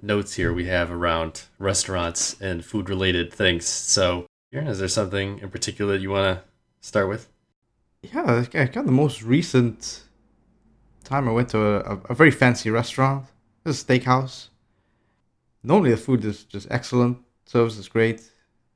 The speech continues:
Speaker 2: This particular time, it, it, it didn't go quite as usual. Like, wa-, one of the ladies there ordered a steak medium rare,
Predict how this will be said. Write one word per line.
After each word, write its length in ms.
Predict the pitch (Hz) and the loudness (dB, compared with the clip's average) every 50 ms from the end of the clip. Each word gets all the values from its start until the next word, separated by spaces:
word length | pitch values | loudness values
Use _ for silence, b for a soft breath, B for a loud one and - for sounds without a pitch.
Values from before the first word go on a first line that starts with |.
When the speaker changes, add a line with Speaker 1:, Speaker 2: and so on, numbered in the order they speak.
| _ _ _ _ _ _ _ _ _ _ _ _ _ - | _ _ _ _ _ _ _ _ _ _ _ _ _ -12
Speaker 2:
This 200 | - - 190 - | -8 -8 -6 -2
particular 460 | - 139 127 - 143 135 - 120 110 | 0 0 2 2 2 2 2 2 0
time, 420 | 104 - 127 127 131 127 120 110 107 | 2 2 4 4 6 6 4 2 0
it, 120 | 104 107 - - | -2 -4 -8 -14
it, 140 | - - - _ _ _ _ _ _ _ _ _ _ _ _ _ _ _ _ _ | -16 -16 -16 _ _ _ _ _ _ _ _ _ _ _ _ _ _ _ _ _
it 480 | - - - - _ _ - - - _ | -16 -16 -16 -16 _ _ -20 -20 -14 _
didn't 180 | - 127 123 110 | -4 -2 -2 0
go 180 | 110 117 113 | 0 -2 -2
quite 560 | 113 - - - - 117 117 117 117 113 - | -2 -6 -12 -2 4 6 6 6 6 2 0
as 300 | 101 101 98 92 95 - | -4 -6 -6 -8 -12 -10
usual. 600 | - 110 117 127 135 151 160 175 196 196 196 - _ _ _ _ _ _ _ _ _ _ _ _ _ _ _ | -2 0 2 2 2 2 0 -2 -2 -4 -6 -10 _ _ _ _ _ _ _ _ _ _ _ _ _ _ _
Like, 180 | - 107 104 - | -14 -12 -10 -4
wa-, 240 | 104 104 101 98 98 | -2 -2 -2 -2 -2
one 160 | 104 113 117 | -2 0 0
of 100 | 113 104 | 0 0
the 60 | 107 | 0
ladies 460 | 101 107 110 110 110 110 107 101 98 | 0 0 0 0 0 -2 -4 -4 -4
there 360 | 107 110 107 107 104 104 98 - | -4 -2 -2 -2 -2 -4 -6 -4
ordered 280 | 98 107 104 101 98 | -4 -2 -2 -2 -4
a 80 | 95 98 | -8 -10
steak 500 | - - - 104 101 98 95 - - - _ _ _ _ _ _ _ _ _ _ _ _ _ _ _ _ _ 104 | -10 -6 -4 -4 -4 -4 -6 -12 -20 -20 _ _ _ _ _ _ _ _ _ _ _ _ _ _ _ _ _ -18
medium 500 | 98 101 107 113 120 117 117 113 110 107 | -10 -6 -2 0 2 2 2 2 0 0
rare, 420 | 107 107 110 113 120 123 127 | -2 -2 -2 -4 -4 -6 -8